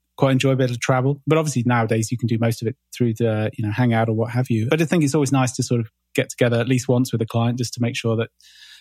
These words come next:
you know, you're on the same page and, you know, get to know them, uh, o-, outside of that. But, um, no, I think, uh, apps is, uh, Shopify focused apps is kind of a really interesting space at the moment. It's, it's very different to the theme store, which is quite, I'd say closed, but I mean that in the truest sense. So,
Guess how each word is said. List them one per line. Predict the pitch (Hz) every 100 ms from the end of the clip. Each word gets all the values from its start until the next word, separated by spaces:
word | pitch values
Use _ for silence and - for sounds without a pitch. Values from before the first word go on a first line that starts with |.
| _
you | -
know, | 110
you're | 117
on |
the | 113
same | - 117
page | 110 117 117 113
and, | 110 107 -
you | 117
know, | 120 135
get | -
to | -
know | 117
them, | 107 107 117 -
uh, | 107 113
o-, | -
outside | 117 110 120 117
of | 104
that. | 113
But, | 131 127 -
um, | 139 131 131 127 - - - -
no, | 208
I |
think, | 202 247
uh, | 190 175
apps | 165 208 - -
is, | 151 135 - - -
uh, | 139 135
Shopify | 131 175 - 135 127
focused | - 135 131
apps | 143 160 135 123
is |
kind | - 139 170
of | 135 -
a | 135
really | 123 123 123
interesting | 117 127 113
space | - 120 -
at | -
the |
moment. | 123 120 120 117
It's, | 117 - - - -
it's | -
very | - 160
different | 170 139
to | 127
the |
theme | 117 147 135
store, | 139 147 135
which | 120
is | 123
quite, | - 120 113 117 - 85 165 -
I'd | -
say | - 160
closed, | - 147 160
but | 131
I |
mean | 127 127
that | 120
in |
the | 120
truest | - 117 -
sense. | 123 139
So, | 120 113